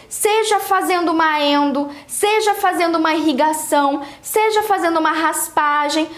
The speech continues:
seja fazendo a full mouth disinfection. Vocês não concordam comigo? Tá? Então, ó, antes de você pensar em prescrever um antibiótico, você tem que pensar que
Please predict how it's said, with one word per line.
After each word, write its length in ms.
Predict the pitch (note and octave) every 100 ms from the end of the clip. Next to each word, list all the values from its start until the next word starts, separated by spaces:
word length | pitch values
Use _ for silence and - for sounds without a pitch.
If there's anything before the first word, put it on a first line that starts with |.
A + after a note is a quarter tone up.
| -
seja 380 | - G#4+ A4 G#4+
fazendo 260 | G#4 F#4 F4
a 80 | F4+
full 220 | F#4 F4+
mouth 300 | E4 D#4+ D#4
disinfection. 960 | D4+ C#4+ D#4+ - D#4 D4+ D4+ - E4 E4 - - - - -
Vocês 240 | - A#4+
não 140 | A4+ A4
concordam 480 | F#4 F4+ D4 C4+
comigo? 760 | C4 B3+ D#4+ A4 D4 A3 - - -
Tá? 380 | - D4+ A4 - - - -
Então, 500 | E4+ E4+ F4+ F4 E4
ó, 240 | D4 A3 - - - -
antes 540 | G4 C#5 D5+ C5 A4+
de 80 | G4+
você 360 | F4 G4+ F4+ D#4+
pensar 580 | G4 G#4 A4 - E4 C#4
em 100 | C#4
prescrever 760 | - F4 A#4 A#4 G#4 E4 D4
um 60 | C4+
antibiótico, 840 | C4+ - G#3+ A#3 C4 D#4 F4+ -
você 240 | A#3+ B3+ C4+
tem 180 | B3+ B3+
que 80 |
pensar 480 | B3 A3 A3 C4 C#4
que 320 | - C4+ G#4